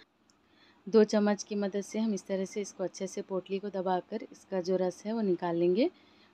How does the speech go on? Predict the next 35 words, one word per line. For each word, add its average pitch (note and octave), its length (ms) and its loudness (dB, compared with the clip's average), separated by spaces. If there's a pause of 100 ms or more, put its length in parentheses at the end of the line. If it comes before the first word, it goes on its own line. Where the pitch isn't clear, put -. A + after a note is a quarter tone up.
उसके A#3 180 -2
बाद A#3 200 4
में A#3 140 2
ये A3+ 140 4
जो G3+ 140 0
पोटली G3+ 420 -2
है A3 80 0
वो G#3+ 120 2
निकाल F#3 420 2
देंगे F#3+ 260 2
हम, C4+ 220 2
क्योंकि F#3+ 360 -2
अब A3+ 180 -2
इसके A3+ 240 -4
अंदर G#3 300 0
बोटी F#3 320 -4
का, G3+ 300 -8 (460)
बोटी G#3 220 0
के A3+ 140 0
अंदर A3 320 4 (100)
पोटली G#3 240 -4
मसाले G#3 380 -2
का G#3 120 -6
बहुत G3 240 -4
अच्छे F#3+ 200 -4
से G3 160 -6
फ्लेवर F#3+ 380 0
आ F#3 140 2
गया F#3+ 160 0
है, D4 100 4
इसकी G#3 280 -4
अब F#3 120 0
ज़रूरत F#3 380 0
नहीं F3+ 120 -2
है। B3+ 200 0